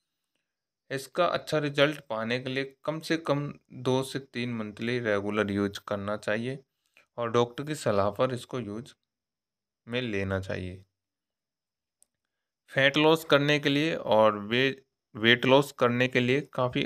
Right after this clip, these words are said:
अच्छी मानी जाती है, वज़न घटाने में काफ़ी कारगर मानी जाती है, इसलिए गाइस आप इसका यूज़ कर सकते हैं। अब गाइस, यूज़ कैसे, कब करें?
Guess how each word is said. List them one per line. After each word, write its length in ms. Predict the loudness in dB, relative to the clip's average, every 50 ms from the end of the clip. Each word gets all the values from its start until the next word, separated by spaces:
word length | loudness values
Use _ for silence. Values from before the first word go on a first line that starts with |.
| 2
अच्छी 320 | 2 0 0 0 -4 -2 -2
मानी 380 | 0 0 2 2 2 2 2 4
जाती 340 | 6 6 6 6 4 0
है, 160 | 0 0 0 -4 _ _ _ -20 _ _ _ _ _ -4
वज़न 300 | -4 0 0 0 2 4
घटाने 440 | 4 4 4 4 2 2 2 2 2
में 140 | 2 0 2
काफ़ी 320 | 6 6 6 6 4 -2
कारगर 500 | -4 2 4 6 6 6 6 4 2 2 2
मानी 340 | 0 0 0 0 0 -2 -6
जाती 360 | -6 -10 -12 -14 -12 -10 -10
है, 180 | -6 -6 -6 -6 -6 -12 _ _ _ _ _ _ _ _ _ _ _ _ _ _
इसलिए 220 | -8 2 2 2 6
गाइस 260 | 8 8 8 8 6
आप 280 | 6 6 6 6 4 -2 _ -12
इसका 320 | -12 -12 -12 -8 -4 -2 -2
यूज़ 360 | 0 0 -2 -4 -4 -8 -16 _ _ _ _ _ _ -2
कर 120 | -2 -2 -2
सकते 360 | 0 -2 -2 -2 -2 -8 -8
हैं। 200 | -6 -6 -6 -10 -12 _ _ _ _ _ _ _ _ _ _ _ _ _ _ _ _ _ _ _ _ _ _ _ _ _ -8
अब 120 | -6 2 8
गाइस, 280 | 8 8 8 8 4
यूज़ 280 | 4 6 6 4 4 0 _ 2
कैसे, 400 | 4 4 4 4 2 0 0 0 -2 -6 _ _ _ _ _ -2
कब 200 | -2 -2 -2 4 4
करें? 300 | 4 4 4 0 -2